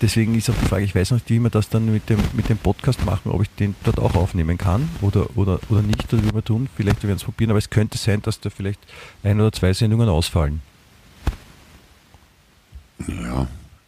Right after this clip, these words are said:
Speaker 2: wir, wir sehen, entweder du kannst das mitnehmen oder
Speaker 1: Ja.
Speaker 2: wir müssen halt eine Pause
Speaker 1: Ich
Speaker 2: machen.
Speaker 1: wollt's nur, ich wollt's nur gleich sagen, weil auch die Zuhörer hätten natürlich das, also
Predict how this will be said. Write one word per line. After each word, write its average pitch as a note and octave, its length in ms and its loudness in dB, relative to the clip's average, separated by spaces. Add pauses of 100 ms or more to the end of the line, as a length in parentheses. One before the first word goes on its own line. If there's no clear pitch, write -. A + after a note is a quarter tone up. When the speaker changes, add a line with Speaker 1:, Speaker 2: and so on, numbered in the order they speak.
Speaker 2:
wir, G#2+ 200 4
wir G2+ 80 6
sehen, D2+ 280 0
entweder D#2 200 0
du F2 40 2
kannst F2+ 180 0
das D#2+ 80 0
mitnehmen G2 440 4
oder E2 440 4 (380)
Speaker 1:
Ja. G#2 160 2
Speaker 2:
wir F2 80 2
müssen D#2+ 280 2
halt D2 100 2
eine - 80 -8
Pause B1 240 -2
Speaker 1:
Ich B1+ 60 4
Speaker 2:
machen. B1 120 0
Speaker 1:
wollt's C3 240 2
nur, C#3+ 120 2
ich A#2 140 0
wollt's B2+ 200 2
nur D3 80 4
gleich A2+ 220 2
sagen, B2+ 220 2
weil A#2 200 2
auch - 140 0
die A#2+ 140 0
Zuhörer B2 420 4
hätten G#2+ 260 4
natürlich A#2+ 360 2
das, F2+ 220 0
also - 200 2